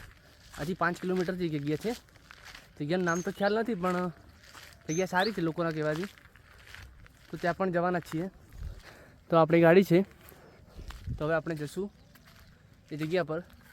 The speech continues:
એ જગ્યા પર જઈને તમને મળીએ. હેલો ગાઈસ, તો અમે હમણાં રસ્તામાં આપણે જઈ રહ્યા હતા ઘરે, તો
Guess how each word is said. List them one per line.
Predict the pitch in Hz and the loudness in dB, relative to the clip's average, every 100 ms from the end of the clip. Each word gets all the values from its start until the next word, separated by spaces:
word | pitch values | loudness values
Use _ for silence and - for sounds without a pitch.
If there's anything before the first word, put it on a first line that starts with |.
| - - | -20 -12
એ | 156 | -6
જગ્યા | 156 175 | -2 0
પર | 170 | 0
જઈને | 160 160 | -2 -2
તમને | 156 170 - - - - - | -4 -6 -8 -20 -20 -10 0
મળીએ. | 170 160 127 - - - - - - - - - - - - - - - - - - - - - - | 2 2 -2 -8 -20 -20 -20 -20 -20 -20 -20 -20 -20 -20 -20 -20 -20 -20 -16 -14 -14 -16 -18 -18 -14
હેલો | 151 170 | -14 -10
ગાઈસ, | 165 196 - - - - | -8 0 0 0 -6 -4
તો | 147 151 151 147 151 147 | 0 0 -2 -4 -6 -8
અમે | 151 156 | -6 -6
હમણાં | 143 147 151 | -4 -6 0
રસ્તામાં | 143 - 160 | 8 10 10
આપણે | - 160 | 8 4
જઈ | 165 190 | 10 10
રહ્યા | 170 143 | 10 -2
હતા | - - - | 0 2 2
ઘરે, | 143 151 185 - - - - | 2 0 -6 -12 -4 -2 -2
તો | 151 | -4